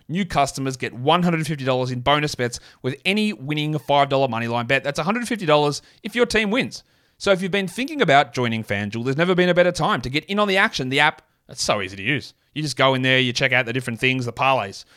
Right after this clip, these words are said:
You can do the, um, over-unders. You can do the totals, the sides, spreads. Um, a lot of those things are double up terms. You can look at futures.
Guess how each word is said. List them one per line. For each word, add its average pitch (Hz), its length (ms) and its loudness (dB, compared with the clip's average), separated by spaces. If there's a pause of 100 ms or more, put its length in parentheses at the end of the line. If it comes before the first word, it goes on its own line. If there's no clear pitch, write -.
(120)
You 123 120 -4
can 127 140 -4
do 127 220 -4
the, 123 180 -2
um, 123 340 0
over-unders. 117 460 -4
You 113 80 -10
can 113 80 -6
do 120 180 -4
the 113 280 -6
totals, 143 400 0
the 113 80 -10
sides, 123 340 -2
spreads. 135 500 -2 (320)
Um, 113 380 -2
a - 20 -6
lot 156 60 0
of 147 80 -2
those 123 160 -4
things 127 160 -6
are 127 40 -4
double 139 200 0
up 135 120 -2
terms. 131 260 -4
You 139 60 -6
can 175 60 -4
look 196 100 -2
at 185 60 -2
futures. 196 460 -6